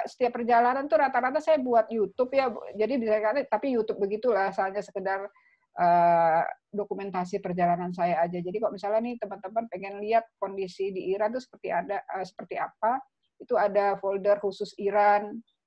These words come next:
mungkin folder khusus India, folder khusus Nepal seperti itu, yang mungkin tidak puas dengan gambaran,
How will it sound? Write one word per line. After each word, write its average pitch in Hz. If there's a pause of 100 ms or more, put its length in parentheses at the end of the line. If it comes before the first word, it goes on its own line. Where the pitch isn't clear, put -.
(160)
mungkin 220
folder 190
khusus 185
India, 202
folder 185
khusus 185
Nepal 202
seperti 185
itu, 247 (480)
yang 180
mungkin 190 (200)
tidak 196
puas 190
dengan 185
gambaran, 180